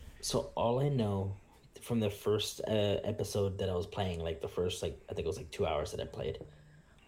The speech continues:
um, you witness something that happens.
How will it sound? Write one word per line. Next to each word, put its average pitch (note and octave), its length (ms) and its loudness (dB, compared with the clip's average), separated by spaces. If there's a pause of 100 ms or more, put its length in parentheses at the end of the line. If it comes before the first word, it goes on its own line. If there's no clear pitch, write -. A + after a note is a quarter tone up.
(260)
um, F#2+ 640 0 (560)
you A#2 1040 4 (240)
witness C#3 600 6 (100)
something A#2+ 480 2
that G2+ 140 4
happens. F2 600 -2